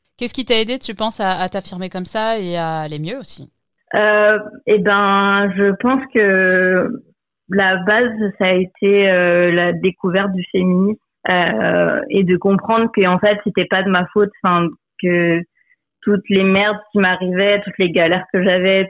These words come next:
Speaker 2: tout ça, eh ben, c'était pas de ma faute, que c'était pas mon handicap le problème, que c'était, que c'était la société qui avait <laughs> un problème avec mon handicap. Euh, et, et voilà.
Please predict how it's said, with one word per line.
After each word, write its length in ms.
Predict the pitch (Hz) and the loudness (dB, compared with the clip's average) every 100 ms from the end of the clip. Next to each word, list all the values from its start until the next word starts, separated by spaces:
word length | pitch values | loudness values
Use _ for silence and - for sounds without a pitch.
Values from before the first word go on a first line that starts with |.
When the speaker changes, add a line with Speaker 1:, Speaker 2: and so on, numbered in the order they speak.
| - | -6
Speaker 2:
tout 80 | 185 | -4
ça, 320 | 202 202 214 202 | 0 2 2 0
eh 40 | |
ben, 200 | 175 175 - | 0 -2 -4
c'était 220 | - 170 | -6 -2
pas 140 | 185 | -2
de 60 | 175 | 0
ma 120 | 180 | -2
faute, 220 | - 208 - | 0 -2 -2
que 60 | 196 | -8
c'était 220 | - 233 - | -4 -4 -2
pas 200 | 185 185 | 0 2
mon 240 | 190 180 | 2 2
handicap 420 | 180 180 202 202 - | 0 -2 -2 -2 -2
le 100 | 202 | -2
problème, 460 | - 190 202 208 | 0 0 2 0
que 100 | 208 185 - | -2 -4 -2
c'était, 440 | 175 175 175 180 - _ _ _ _ _ - | -2 -2 -2 -4 -8 _ _ _ _ _ -6
que 60 | 196 | -4
c'était 260 | 196 180 208 | -2 0 2
la 180 | 180 175 | 2 0
société 680 | 208 202 233 247 247 254 247 | -4 -2 0 2 2 2 -2
qui 80 | 190 | -2
avait 140 | 185 226 - | 0 -2 0
<laughs> 160 | 226 208 | 0 2
un 80 | 190 | 0
problème 360 | - 180 190 | 0 0 2
avec 140 | 180 175 | 0 -2
mon 100 | 175 | -4
handicap. 400 | 175 180 202 214 - - - - - - | -4 -2 -2 -2 -8 -18 -16 -16 -10 -2
Euh, 640 | 190 180 180 180 180 180 190 - | 0 2 2 2 2 2 0 -2
et, 1160 | 196 190 185 185 - 185 175 175 175 175 175 175 | 0 2 2 0 2 2 2 2 2 2 2 2
et 60 | |
voilà. 340 | 175 185 196 | 2 2 0